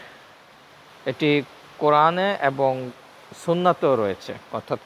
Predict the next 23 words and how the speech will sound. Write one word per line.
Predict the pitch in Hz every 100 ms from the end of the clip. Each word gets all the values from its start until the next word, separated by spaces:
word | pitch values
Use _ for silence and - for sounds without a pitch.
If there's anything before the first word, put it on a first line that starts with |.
| - -
পেঁয়াজের | 127 127 156 147
কথা | 135 -
কোরআনেও | 139 123 117 127 143 151
বলা | 151 156 156
আছে, | - 170 165
সুন্নাতেও | - 135 117 120 143 135
বলা | 104 90
আছে। | 90 - 139 117 - - - - - -
সিসাম, | - 170 156 - 101 82 104 - - - - - - - - - - - - -
এটি | 131 - 131 123 120 123 -
একটি | 120 - 117 113 110 - - - - - - - - - - 113
গাছ, | 113 -
এটি | 127 117 131 131 127
আমি | 120 123 -
ঠিক | 127 113
বুঝতে | 117 - 143
পারছি | 135 - 156
না | 117 107
যে | 117 104
সিসাম | - 127 - 123 120 120 120 117 -
কোনটাকে | 123 120 123 120
বলা | 107 104 101
হচ্ছে। | 107 - -